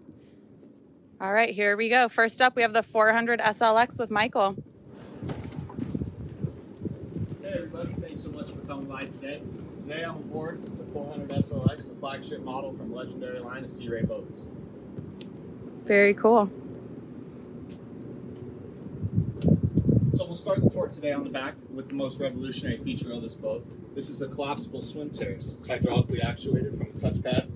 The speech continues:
Speaker 2: just inside the gunnel on the starboard side of the boat. As we move back, you'll notice there's a hydraulic swim platform. This is a great place to hang out with the family. It makes it easier to get on and off the boat, and just a great place to kick back and enjoy a cocktail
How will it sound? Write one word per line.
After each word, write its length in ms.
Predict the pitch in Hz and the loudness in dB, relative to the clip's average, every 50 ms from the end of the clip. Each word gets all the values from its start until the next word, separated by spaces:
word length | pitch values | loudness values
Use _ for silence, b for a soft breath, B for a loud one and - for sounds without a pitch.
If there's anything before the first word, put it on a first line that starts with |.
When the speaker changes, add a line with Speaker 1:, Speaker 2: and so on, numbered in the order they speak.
| - - - - | -14 -16 -16 -8
Speaker 2:
just 240 | - 143 131 - - | -6 -4 -2 0 0
inside 320 | - 127 - 139 123 120 | 0 0 0 0 0 -2
the 60 | 120 - | -4 -4
gunnel 300 | - 123 120 123 127 127 | -6 -4 -4 -4 -4 -4
on 80 | 123 | -6
the 60 | 120 | -6
starboard 340 | 117 - 127 123 117 113 113 | -8 -6 -6 -6 -6 -8 -10
side 220 | - - 120 117 117 | -8 -8 -8 -8 -8
of 60 | 117 | -8
the 60 | - | -8
boat. 300 | 110 120 123 - - - - - - - - - - - - - - - - - - - | -8 -6 -6 -6 -6 -6 -4 -4 -6 -6 -8 -12 -14 -14 -12 -12 -12 -12 -12 -12 -6 -2
As 180 | 143 147 - 135 | -2 -2 -2 -2
we 60 | 147 | -6
move 180 | 147 147 135 | -6 -8 -6
back, 280 | - 139 143 135 131 131 - 131 | -6 -4 -4 -4 -4 -6 -8 -8
you'll 120 | 135 147 143 | -8 -8 -6
notice 300 | 143 143 139 139 - - | -6 -4 -6 -6 -8 -8
there's 280 | - 139 135 131 127 | -8 -8 -8 -8 -6
a 240 | 131 127 120 113 113 - - - - - - - - | -8 -8 -8 -10 -10 -12 -12 -10 -10 -10 -10 -8 -8
hydraulic 420 | - 139 - - 147 143 143 131 - | -6 -6 -4 0 0 0 0 0 -4
swim 280 | - - - 151 151 | -6 -6 -6 -6 -4
platform. 600 | - - 113 - - - - 110 104 104 - 123 123 | -2 -4 -4 -4 -6 -8 -8 -8 -8 -8 -8 -8 -6
This 160 | - 139 - - | -6 -6 -6 -4
is 80 | - | -6
a 60 | 131 | -6
great 260 | 127 135 131 127 123 - | -4 -2 -2 -2 0 -2
place 240 | 143 131 131 - | -2 -2 -2 -6
to 60 | 123 117 | -8 -6
hang 180 | 131 127 127 | -4 -4 -2
out 160 | 127 123 113 | -2 -2 -4
with 80 | 110 101 | -4 -6
the 80 | - 120 | -10 -8
family. 400 | - 139 139 139 143 143 143 - | -4 -2 -2 -2 -2 -2 -2 -4
It 220 | - - - 127 | -4 -4 -6 -6
makes 220 | 127 127 - - | -6 -6 -6 -8
it 100 | 117 - | -8 -4
easier 260 | 131 139 139 135 135 131 | -4 -4 -2 -2 -4 -6
to 80 | 127 | -6
get 140 | 120 127 120 | -6 -6 -4
on 180 | 120 123 127 123 | -4 -4 -4 -2
and 80 | 120 | -4
off 180 | 123 131 120 - | -4 -4 -4 -6
the 80 | - | -4
boat, 300 | - 135 143 147 147 - | -2 -2 -2 -2 -2 -6
and 120 | - - - | -8 -8 -8
just 200 | - - - - | -6 -6 -8 -8
a 20 | |
great 240 | - 127 123 123 - | -6 -6 -6 -6 -4
place 260 | - 135 127 - - 143 | -4 -6 -4 -4 -6 -8
to 60 | - | -6
kick 220 | - 139 123 - | -6 -8 -8 -6
back 280 | - 123 123 131 131 131 | -6 -6 -6 -6 -8 -10
and 80 | 113 | -10
enjoy 240 | 110 110 113 117 117 | -10 -8 -6 -6 -6
a 60 | 113 | -6
cocktail 540 | - - 123 120 - - - 131 123 123 - | -6 -8 -8 -8 -8 -8 -6 -2 -2 -2 -2